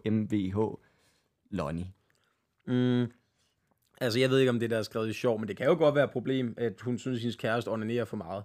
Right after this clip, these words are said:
Speaker 1: Jeg er ret sikker på, at det er, det er skrevet i sjov.
Speaker 2: Okay.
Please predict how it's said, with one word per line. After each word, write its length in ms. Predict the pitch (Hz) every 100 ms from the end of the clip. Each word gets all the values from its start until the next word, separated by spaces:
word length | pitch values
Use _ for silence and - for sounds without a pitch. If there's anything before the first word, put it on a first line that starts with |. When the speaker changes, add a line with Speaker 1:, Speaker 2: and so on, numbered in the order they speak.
| -
Speaker 1:
Jeg 60 | 104
er 80 |
ret 100 | 110
sikker 200 | 101 107
på, 80 | 98
at 60 | 95
det 80 | 95
er, 40 |
det 80 | 85
er 40 | 95
skrevet 220 | - 90
i 40 |
sjov. 260 | 90 87 - _ _ _ _
Speaker 2:
Okay. 300 | 117 - 98